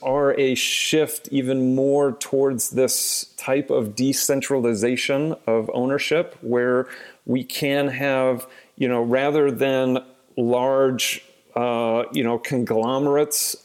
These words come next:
owning artwork or selling rights to that artwork, you know, that, that this is a,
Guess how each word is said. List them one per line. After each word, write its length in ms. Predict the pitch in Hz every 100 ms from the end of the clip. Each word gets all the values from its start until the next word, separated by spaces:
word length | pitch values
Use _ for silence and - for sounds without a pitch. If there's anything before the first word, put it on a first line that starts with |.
| -
owning 560 | 135 139 143 143 139 135
artwork 720 | 123 131 135 131 135 135 - -
or 220 | 120 117
selling 540 | 113 - 131 131 123 110
rights 460 | 135 135 135 -
to 240 | - 151 139
that 320 | 139 127 135 - - - -
artwork, 680 | 131 131 127 131 127 127 -
you 120 | - 127
know, 240 | 123 127
that, 320 | 127 127 127
that 260 | 131 131 127
this 220 | 151 -
is 360 | 165 180 180 156
a, 500 | 147 139 139 135